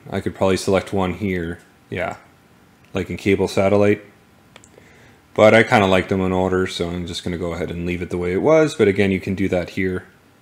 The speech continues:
And video input, I actually have this set to component. I don't want, I actually don't need that on. Here you can select your, uh, you can assign other video inputs, uh, and, uh, e-, either analog inputs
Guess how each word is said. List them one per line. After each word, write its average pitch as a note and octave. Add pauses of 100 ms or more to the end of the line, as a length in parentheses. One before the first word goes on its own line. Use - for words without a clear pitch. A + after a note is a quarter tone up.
(720)
And G#2+
video B2
input, A#2+ (140)
I G#2
actually G#2+
have G#2
this G#2
set G#2
to -
component. C3+
I -
don't G2+
want, G2+ (140)
I G#2
actually G2
don't F#2+
need G2
that D#2+
on. B2+ (560)
Here D3+
you D3
can C#3
select B2+
your, G#2+ (120)
uh, F#2 (300)
you G#2+
can A2+
assign G#2+
other G2+
video F#2
inputs, F2+
uh, F2
and, F#2+
uh, F2
e-, E2 (180)
either F2+
analog G2
inputs F#2